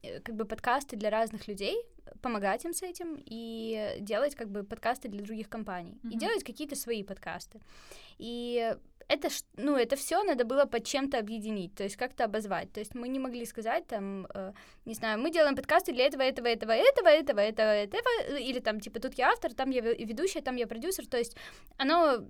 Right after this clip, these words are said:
Speaker 1: неемко получается. И мы
Speaker 2: Мгм.
Speaker 1: подумали, как бы это можно было назвать, и решили назвать это «студия». Почему «студия»? Ну, потому что это место, куда в основном все наши заказчики приезжают записывать подкасты. И вышло так, что мы сказали: «Мы подкаст-студия». То есть у нас есть студия,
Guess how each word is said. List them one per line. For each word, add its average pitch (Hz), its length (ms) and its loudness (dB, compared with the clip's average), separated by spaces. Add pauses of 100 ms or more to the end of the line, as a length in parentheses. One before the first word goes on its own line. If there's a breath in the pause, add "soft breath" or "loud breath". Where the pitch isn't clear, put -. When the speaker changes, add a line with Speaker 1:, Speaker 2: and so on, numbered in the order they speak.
(140)
Speaker 1:
неемко 226 480 2
получается. 196 640 -8
И 262 120 -4
мы 311 120 2
Speaker 2:
Мгм. 233 40 0
Speaker 1:
подумали, 294 340 2
как 254 140 0
бы 226 80 2
это 233 140 0
можно 240 240 -4
было 339 180 -4
назвать, 494 480 -4
и 285 80 -4
решили 277 300 -2
назвать 277 300 0
это 247 120 -8
«студия». 190 460 -8
Почему 294 320 -8
«студия»? 392 500 0 (340 loud breath)
Ну, 311 140 2
потому 254 220 -4
что - 120 -8
это 269 100 -8
место, 330 280 -2
куда 254 180 -2
в 247 40 0
основном 247 340 -4
все 240 140 -4
наши 233 240 -2
заказчики 262 460 -2
приезжают 233 420 0
записывать 220 420 -8
подкасты. - 440 -14 (520 soft breath)
И 233 420 0
вышло 285 240 -2
так, 370 200 0
что - 100 -6
мы 262 80 -2
сказали: 220 380 -2
«Мы 262 160 -2 (240)
подкаст-студия». 240 1000 0
То 254 80 -2
есть 226 200 0
у 247 40 -4
нас 269 280 4
есть 226 180 0
студия, 285 400 -2